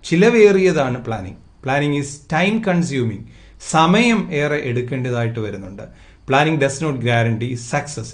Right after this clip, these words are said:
എത്രമാത്രം പ്ലാൻ ചെയ്താലും വിജയം ഉറപ്പ് എന്ന് പറയാനായിട്ട് സാധിക്കുന്നില്ല. Planning, ആ, lack of reliable data. വിശ്വസനീയമായ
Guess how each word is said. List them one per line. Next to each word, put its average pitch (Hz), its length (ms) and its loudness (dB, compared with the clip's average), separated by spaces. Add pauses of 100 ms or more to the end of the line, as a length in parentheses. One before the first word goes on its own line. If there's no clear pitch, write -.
(100)
എത്രമാത്രം 202 920 -2
പ്ലാൻ 143 240 -2
ചെയ്താലും 131 520 -2 (400)
വിജയം 190 680 4
ഉറപ്പ് 170 580 0
എന്ന് 147 180 -2
പറയാനായിട്ട് 127 580 -2
സാധിക്കുന്നില്ല. 104 720 -8 (240)
Planning, 139 360 -2 (1000)
ആ, 117 380 -2
lack 175 400 2
of - 340 -6
reliable 170 480 2 (280)
data. 123 280 -2 (640)
വിശ്വസനീയമായ 156 1120 0